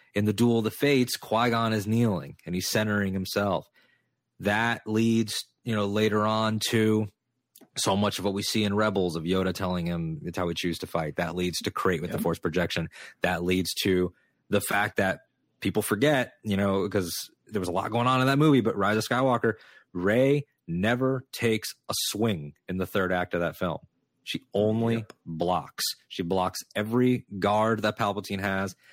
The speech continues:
Speaker 1: She only blocks lightning. She never attacks. The, the, the saga's main villain is defeated non-violently.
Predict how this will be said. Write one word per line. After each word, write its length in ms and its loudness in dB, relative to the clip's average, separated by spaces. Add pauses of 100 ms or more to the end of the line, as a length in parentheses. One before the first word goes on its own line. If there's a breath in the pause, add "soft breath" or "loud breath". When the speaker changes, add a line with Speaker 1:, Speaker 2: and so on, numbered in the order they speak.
(240 soft breath)
Speaker 1:
She 260 -2 (180)
only 360 4
blocks 460 0
lightning. 500 -2 (200 loud breath)
She 180 -4
never 560 0
attacks. 600 -4
The, 280 -2
the, 300 -2
the 120 -4
saga's 800 2 (140)
main 380 2
villain 340 2
is 100 -4
defeated 580 0
non-violently. 1040 -2